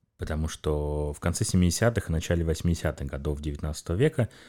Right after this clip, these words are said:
даже для ассимилированного немецкого еврейства в Германии было выдвинуто требование отмены эмансипации. В тысяча восемьсот восьмидесятом году появляется так называемое «Берлинское движение». Оно собрало около двухсот пятидесяти подписей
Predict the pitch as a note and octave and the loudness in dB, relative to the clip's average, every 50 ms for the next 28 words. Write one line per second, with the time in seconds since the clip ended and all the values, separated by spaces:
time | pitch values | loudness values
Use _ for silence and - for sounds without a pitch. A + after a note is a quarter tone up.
0 | - - _ - E2+ F2+ F#2+ F#2 D#2 D2+ E2 E2+ F2 F2+ E2 D#2 - - - F2 | -20 -16 _ 2 4 4 4 4 2 2 2 4 4 4 4 2 2 2 2 4
1 | F2 F2+ F#2+ G2 F2 D#2+ D2+ D2 D2 D2+ D#2 D#2+ E2 E2 D#2+ D2+ - - - D2 | 6 6 6 6 6 4 2 0 0 0 0 2 2 2 2 0 -2 -6 -6 -6
2 | D2 C#2+ D2 D#2+ D#2 D2+ - - D2 D2+ - - D#2+ F#2 A#2+ D3 D#3 D3 B2 G2 | -6 -4 -2 -2 -2 -4 -4 -8 -12 -6 -4 -2 0 2 2 2 4 4 4 4
3 | E2+ - - - - - _ _ - F#2+ A#2+ B2+ G2 D#2+ D#2 - - F2 F2 A2+ | 2 2 -2 -12 -20 -20 _ _ 0 4 4 6 6 4 2 0 -4 -4 -2 0
4 | A2 G#2+ F#2 E2 D#2+ - C#2+ - F2 F#2+ G#2+ G#2 F#2+ E2+ E2+ E2 D#2+ D#2+ D#2+ - | 2 4 4 2 2 -2 -2 0 2 2 4 4 2 2 2 2 2 0 -2 -6
5 | - - F2 F2+ F#2 F2+ D#2+ D#2 D#2 D#2 - - E2 - - C2+ - - - - | -6 -2 2 2 4 4 4 4 2 0 0 -2 -4 -4 -4 -6 -8 -8 -10 -12
6 | - - - F#2 F2 - F2+ E2 - F2+ - E2+ D#2+ - D#2 - - F2 E2+ E2 | -10 -6 -4 -4 -4 -2 -4 -6 -4 -4 -6 -4 -4 -4 -4 -2 0 0 0 0
7 | - E2+ D#2 D#2 D2+ D2+ E2 G2 C3+ C#3+ C3 - D#2 D2 D2 E2+ F#2+ G2+ F#2 D#2+ | 0 -2 -2 -2 -2 -2 -2 0 0 0 0 0 0 2 2 2 4 4 2 2
8 | - - E2 D2+ D#2 - _ - - - F2+ - F2+ E2 D#2+ E2+ F2 F#2 F#2 E2+ | 0 0 0 0 -2 -4 _ -12 -10 -8 -2 0 0 0 2 2 2 4 4 4
9 | E2 D#2 D#2+ E2 F2 F2 E2+ E2 - - D#2 D#2 D2+ E2 E2+ E2+ A#2 C#3+ D3+ A#2+ | 4 2 2 2 4 4 2 2 0 -2 -4 -2 0 0 0 2 2 2 4 4
10 | F#2 F2 F2+ - _ _ _ _ _ _ _ _ _ - D2+ E2+ F#2 - - E2+ | 2 2 0 -4 _ _ _ _ _ _ _ _ _ -4 0 0 2 2 0 0
11 | D#2 D#2+ D#2+ F2 F#2 F#2 E2 E2 E2+ D#2 D#2 E2 D#2+ - F2+ E2 - - F#2 E2+ | 0 0 2 4 4 4 4 2 2 0 0 -2 -2 0 -2 -2 -2 -2 -2 -2
12 | E2 D#2 - - - D#2 - A2+ A#2 - F#2 - - - D#2 - | -2 -2 -2 -6 -4 -2 0 0 0 0 -2 -4 -2 -4 -6 -6